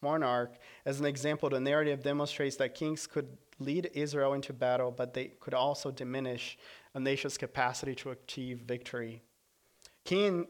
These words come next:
kings could build altars for their subjects to sacrifice to God, but they could not guarantee an encounter with the divine. They could utter powerful words, oaths,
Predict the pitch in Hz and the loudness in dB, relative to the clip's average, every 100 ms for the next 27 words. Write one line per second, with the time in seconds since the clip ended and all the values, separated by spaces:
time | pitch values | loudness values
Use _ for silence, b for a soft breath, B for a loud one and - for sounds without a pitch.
0 | - - 214 233 - 170 147 170 156 143 | -4 2 2 2 0 0 4 4 4 4
1 | 151 165 160 151 151 135 127 - 156 143 | 4 4 0 0 0 2 2 4 4 6
2 | 143 131 131 - 135 139 160 160 156 - | 2 2 -4 0 2 2 0 2 2 0
3 | 170 135 120 120 123 B B - 131 131 | 0 2 4 2 -2 B B -2 2 2
4 | - 135 123 123 139 143 123 123 - B | 0 -4 -4 0 4 4 2 -2 -14 B
5 | B B 131 156 147 135 - 156 143 131 | B B 2 4 4 0 -4 -2 -2 0
6 | 127 131 127 - 135 127 - 127 120 - | -2 -2 -6 -4 0 0 0 -4 -6 -8
7 | B - 123 127 120 120 113 110 110 - | B -8 -6 -4 -6 -4 -4 -6 -10 -16
8 | _ _ B B 135 147 - 175 - 160 | _ _ B B 0 2 4 4 8 8
9 | 190 190 185 190 202 185 220 240 127 123 | 8 8 6 8 4 6 6 6 4 -4
10 | - - _ _ - 190 220 220 - - | -10 -12 _ _ 6 8 8 4 -8 -12